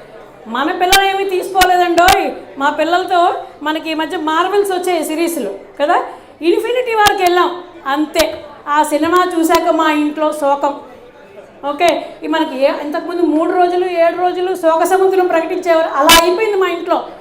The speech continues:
సినిమా అయిపోయింది, కారులో కూర్చున్నాం, మా పిల్లలు ఇద్దరు మాట్లాడరు, నేను మా ఆయన మొహం మొహం చూసుకుంటున్నాం ఏమైందని. ఓకే, మేమిద్దరం, "ఓకే, సైలెన్స్, సైలెన్స్, వాళ్ళు సాడ్లో ఉన్నారండి." మేము ఇంకా నెమ్మదిగా కలిపాం. "ఐరన్ మ్యాన్, ఏ, ఆ,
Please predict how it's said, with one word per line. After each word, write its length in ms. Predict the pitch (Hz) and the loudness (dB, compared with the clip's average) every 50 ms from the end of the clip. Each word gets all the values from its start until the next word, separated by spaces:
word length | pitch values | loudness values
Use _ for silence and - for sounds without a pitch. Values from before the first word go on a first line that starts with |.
| - - - - | -20 -20 -14 -8
సినిమా 260 | - 285 294 302 330 | -6 -4 -2 0 0
అయిపోయింది, 500 | 339 320 311 311 - 320 311 330 320 - | 0 0 -2 -2 -4 -4 -4 -4 -4 -2
కారులో 360 | - 302 269 277 302 302 330 330 | 0 0 2 2 2 2 0 -2
కూర్చున్నాం, 520 | - 311 - - 320 302 302 339 403 - - - - - | -2 -4 -6 -4 -4 -4 -2 -4 -4 -6 -10 -14 -12 -8
మా 100 | 285 302 | -6 -4
పిల్లలు 300 | 302 302 294 302 339 349 | -2 -2 0 0 0 0
ఇద్దరు 200 | 359 - 339 349 | -2 -4 -6 -4
మాట్లాడరు, 520 | 349 339 311 311 311 330 320 311 285 285 285 285 - - - - - - - - - - - | -4 -2 -4 -2 -2 0 0 0 -2 -4 -8 -10 -14 -20 -20 -20 -20 -20 -20 -20 -20 -20 -18
నేను 360 | 269 269 277 285 294 311 349 | -14 -12 -10 -8 -6 -6 -6
మా 120 | 339 330 330 | -6 -6 -6
ఆయన 200 | 320 320 320 330 | -6 -4 -4 -2
మొహం 320 | 320 302 302 302 320 330 | 0 2 4 4 4 4
మొహం 280 | 339 339 339 330 330 320 | 2 0 0 0 0 -2
చూసుకుంటున్నాం 560 | 320 320 - 320 302 302 311 320 311 302 277 | -2 -2 -4 -4 -4 -4 -4 -4 -4 -4 -4
ఏమైందని. 640 | 277 285 311 330 349 349 339 320 320 320 311 311 - - - - - - - - 285 | -4 -4 -4 -2 -2 -4 -2 -2 -2 -2 -2 -4 -6 -10 -14 -18 -18 -20 -12 -8 -4
ఓకే, 160 | 277 285 320 | -2 0 0
మేమిద్దరం, 400 | 302 294 285 285 262 269 294 269 | 0 0 -4 -6 -6 -4 -4 -2
"ఓకే, 140 | - 285 254 | -2 -2 -2
సైలెన్స్, 420 | 254 262 214 226 254 254 247 247 | -2 -2 -4 -4 -4 -6 -6 -6
సైలెన్స్, 360 | 254 240 247 254 240 208 - - - - - - - | -6 -4 -4 -4 -6 -6 -8 -12 -16 -18 -18 -14 -12
వాళ్ళు 140 | 233 220 220 | -10 -10 -8
సాడ్లో 420 | - - 220 202 226 247 262 277 262 | -8 -6 -4 -4 -4 -4 -4 -4 -4
ఉన్నారండి." 440 | 262 254 254 247 233 226 220 220 - - - - - - - 302 | -4 -2 -4 -4 -4 -6 -8 -10 -14 -18 -20 -20 -20 -12 -8 -6
మేము 140 | 320 330 | -4 -4
ఇంకా 140 | 330 330 339 | -4 -4 -2
నెమ్మదిగా 540 | 311 311 311 320 359 381 392 403 403 403 339 | 0 0 0 2 2 4 4 4 4 4 2
కలిపాం. 300 | 330 302 - 330 285 - - - - - - - - - - - - - - - - - - - 339 | 2 2 0 -2 -2 -2 -8 -14 -18 -20 -20 -20 -20 -20 -20 -20 -20 -20 -20 -20 -20 -20 -18 -10 -8
"ఐరన్ 340 | 320 311 311 311 320 311 320 | -6 -6 -4 -4 -4 -4 -4
మ్యాన్, 220 | 330 320 320 320 | -6 -8 -8 -10
ఏ, 120 | 269 254 277 | -8 -8 -8
ఆ, 200 | 262 220 208 | -8 -8 -10